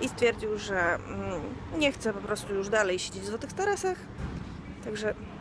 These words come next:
tak to się zakończyło. No dobra, słuchajcie, sprawa wygląda tak,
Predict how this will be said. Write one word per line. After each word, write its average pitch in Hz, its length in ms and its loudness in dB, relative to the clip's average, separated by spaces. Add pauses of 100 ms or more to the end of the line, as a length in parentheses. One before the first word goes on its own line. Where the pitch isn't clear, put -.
(160)
tak 262 100 -6
to 240 120 -6
się 220 120 -2
zakończyło. 202 480 -2 (920)
No 294 80 4
dobra, 208 240 6
słuchajcie, 202 600 0 (540)
sprawa 262 380 4
wygląda 220 380 0
tak, 233 320 0